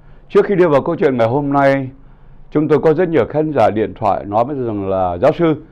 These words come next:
giáo sư khuyên chúng tôi bỏ phiếu mà giáo sư không cho biết tên, thì chúng tôi biết bỏ phiếu cho ai?" <laughs> Đấy là một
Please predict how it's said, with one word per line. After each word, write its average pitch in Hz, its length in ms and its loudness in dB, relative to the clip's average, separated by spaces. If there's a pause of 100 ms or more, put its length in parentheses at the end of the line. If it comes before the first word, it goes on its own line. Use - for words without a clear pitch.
(560)
giáo 156 100 2
sư 156 300 2
khuyên 151 320 0
chúng 175 160 -4
tôi 156 200 2
bỏ 107 260 2
phiếu 143 200 2
mà 139 140 -2
giáo 131 220 -2
sư 156 120 -4
không 139 240 -4
cho 143 100 -2
biết 175 260 0
tên, 160 280 4 (460)
thì 90 160 -12
chúng 143 140 -8
tôi 143 140 -2
biết 151 120 -2
bỏ 110 220 -4
phiếu 123 160 -6
cho 131 200 0
ai?" 135 300 -6 (920)
<laughs> - 1120 -20
Đấy 156 160 6
là 143 140 6
một 131 260 -2